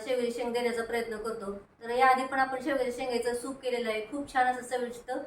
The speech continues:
सूप केलेलं आहे. तुम्ही नक्की जाऊन चॅनलवरती भेट द्या. आज पण एक वेगळ्या पद्धतीने शेवग्याच्या शेंगाचं सूप करणार आहोत आपण. चला तर मग आपण सुरुवात करूया. तर कुकरमध्ये आपण शेवग्याच्या शेंगांचे तुकडे करून घेतले. तीन शेवग्याच्या शेंगा होत्या, त्याचे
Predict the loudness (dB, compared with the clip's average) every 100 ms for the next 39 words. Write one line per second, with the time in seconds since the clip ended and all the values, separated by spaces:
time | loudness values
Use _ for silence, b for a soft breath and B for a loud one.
0 | b b -14 -10 -4 0 0 0 -2 0
1 | -2 -2 0 0 2 0 0 -2 -4 -4
2 | -4 -2 -4 -6 -2 4 4 4 -2 -2
3 | 0 2 4 2 0 -4 -2 -2 -2 -4
4 | -2 -2 -2 -4 -4 -6 -8 -10 -6 -2
5 | 0 0 -4 -8 -12 -20 _ _ _ -4
6 | -4 -4 -6 -6 -4 -4 -6 _ _ -16
7 | -8 -4 -4 -6 -8 -10 -18 _ _ _
8 | _ _ _ _ _ -20 _ -10 -4 4
9 | 8 10 10 10 10 10 12 12 10 8
10 | 8 10 8 6 2 6 6 8 6 6
11 | 4 4 4 2 -2 2 2 8 10 8
12 | 4 4 4 6 2 0 -4 -10 -10 2
13 | 4